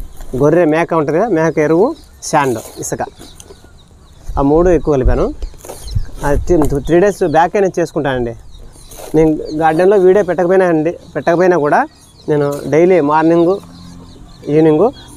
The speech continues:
రెండు పూట్ల వచ్చి మొక్కలకి ఎలా ఉన్నాయి వాటన్నీ చూసుకొని మనం మొక్కల్ని చిన్నపిల్లలతో సహా చూసుకోవాలండి.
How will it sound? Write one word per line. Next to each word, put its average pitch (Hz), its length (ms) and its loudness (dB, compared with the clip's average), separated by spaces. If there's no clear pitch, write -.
రెండు 156 160 2
పూట్ల 156 260 0
వచ్చి 202 280 -2
మొక్కలకి 151 600 0
ఎలా 139 200 0
ఉన్నాయి 147 460 -2
వాటన్నీ 151 300 -2
చూసుకొని 156 400 -2
మనం 139 440 0
మొక్కల్ని 170 480 0
చిన్నపిల్లలతో 156 580 0
సహా 156 200 0
చూసుకోవాలండి. 123 580 -6